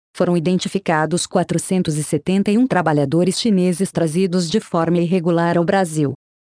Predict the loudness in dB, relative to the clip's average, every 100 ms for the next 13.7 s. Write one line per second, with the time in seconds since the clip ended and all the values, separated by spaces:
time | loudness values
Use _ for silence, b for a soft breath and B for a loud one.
0 | -2 2 2 0 -4 -4 -12 _ -4 0
1 | 0 0 -2 -2 -2 0 -2 0 0 0
2 | -2 0 0 0 0 -2 0 0 0 0
3 | 0 0 0 -2 -2 0 0 2 2 2
4 | 0 0 0 0 0 -2 -2 0 0 -2
5 | -4 -12 _ _ -10 -4 -2 2 2 2
6 | 0 -2 -2 0 2 0 -2 -4 -2 0
7 | 0 -4 -14 _ -4 -2 0 -2 0 0
8 | 0 0 0 0 0 0 0 0 -2 0
9 | 0 0 0 0 0 -2 -2 0 0 0
10 | 0 2 2 2 0 0 0 0 0 0
11 | 0 0 -2 -4 -2 -2 0 0 0 0
12 | 0 0 0 0 2 0 0 -4 -2 0
13 | 0 0 0 0 0 -2 -8